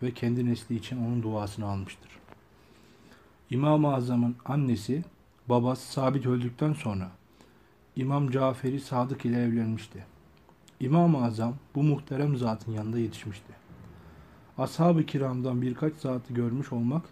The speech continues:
şerefini kazanmıştır. İmam-ı Azam'a uyanlardan her birine Hanefi veya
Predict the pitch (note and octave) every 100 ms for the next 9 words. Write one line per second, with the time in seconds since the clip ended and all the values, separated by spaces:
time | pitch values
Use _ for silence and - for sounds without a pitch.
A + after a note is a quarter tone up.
0 | - - B2 A#2+ C3 C#3+ A#2+ A2+ A2 G2
1 | - - - - - - - - - -
2 | - - - B2 C#3 E3 D3+ B2 A2+ A2
3 | A2 A#2 A#2+ A#2 A2+ A#2 E3+ F#3 - -
4 | - D3+ C3 A#2+ B2 D3 B2+ B2 A#2 A2
5 | G2+ - - _ - C3+ B2 C3+